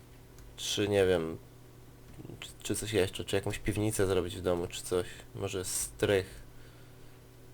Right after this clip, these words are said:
Al-, nie no, strych nie, piwnicę bardziej. Co wam podoba się, to możecie napisać w komentarzach. Okej, tutaj jest ślepy zaułek,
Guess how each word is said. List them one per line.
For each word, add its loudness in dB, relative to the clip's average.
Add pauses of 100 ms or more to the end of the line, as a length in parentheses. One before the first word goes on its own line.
(140)
Al-, -6
nie 4
no, 0
strych 0
nie, 4
piwnicę 2
bardziej. -8 (1300)
Co 6
wam 8
podoba 6
się, 0
to 2
możecie 0
napisać 0
w -6
komentarzach. 0 (2000)
Okej, -6 (140)
tutaj 0
jest -2
ślepy -4
zaułek, 0